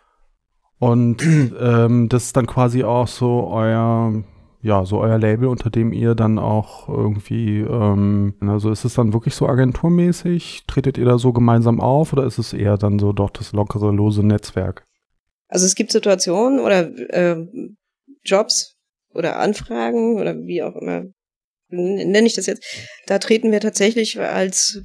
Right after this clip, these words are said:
Speaker 2: Pure Fruit auf. Also, ähm, wir schreiben das Angebot dann so zum Beispiel und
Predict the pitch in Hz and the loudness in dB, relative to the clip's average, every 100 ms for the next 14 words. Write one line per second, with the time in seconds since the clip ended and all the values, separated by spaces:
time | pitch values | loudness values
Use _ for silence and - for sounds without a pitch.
0 | - 190 185 220 220 156 156 - - - | -4 -4 -2 -4 -2 0 0 -2 -16 -20
1 | - _ _ _ _ _ _ _ - 170 | -20 _ _ _ _ _ _ _ -4 0
2 | 175 170 185 - - 170 165 160 - - | 2 0 -2 -4 0 2 0 -4 -8 -14
3 | 185 175 190 175 - _ - 220 208 - | -18 -4 0 0 -4 _ -14 -14 -6 -2
4 | 180 175 165 160 - 214 190 190 196 - | 2 2 2 0 2 2 2 -2 -6 -8
5 | - 180 165 165 170 165 170 175 165 170 | -4 -2 -2 0 0 0 -2 -2 -2 -4
6 | - 170 165 175 - 143 | -6 -6 -6 -6 -6 -8